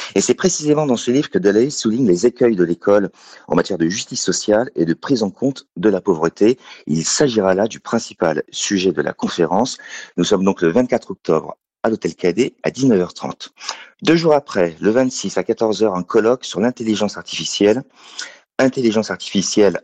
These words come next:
après le silex et le feu, la deuxième rupture. Toujours à l'Hôtel Cadet, trois invités cette fois. Frédéric Josué de Sciences Po et de la Sorbonne, Gontran Pebez de Dauphine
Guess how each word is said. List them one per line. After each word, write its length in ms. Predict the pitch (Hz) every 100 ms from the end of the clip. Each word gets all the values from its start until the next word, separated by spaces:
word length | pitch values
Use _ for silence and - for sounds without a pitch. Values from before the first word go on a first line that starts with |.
| -
après 280 | 98 - 95
le 100 | 87
silex 680 | - - 117 101 - - - _ -
et 80 | 107
le 120 | 90
feu, 400 | - - 120 - _ - - -
la 100 | 82
deuxième 540 | 82 113 104 120 120
rupture. 640 | 98 98 98 - 78 73 67 - - - _
Toujours 380 | - 127 123 107
à 60 |
l'Hôtel 260 | 90 - 80
Cadet, 500 | - 82 104 131 -
trois 300 | - - 127
invités 280 | 120 104 101
cette 200 | 92 80
fois. 280 | - 123 151 - - - - -
Frédéric 400 | 131 123 123 107
Josué 500 | 107 95 98 92 - _ _
de 160 | 113 120
Sciences 300 | - 104 -
Po 260 | 92 85 -
et 60 |
de 60 | 95
la 60 |
Sorbonne, 460 | 82 85 87 117 139 - - - -
Gontran 500 | 95 139 - 131 127 _
Pebez 300 | 120 110 107 90 - -
de 140 | 127
Dauphine 540 | 104 - - 113 131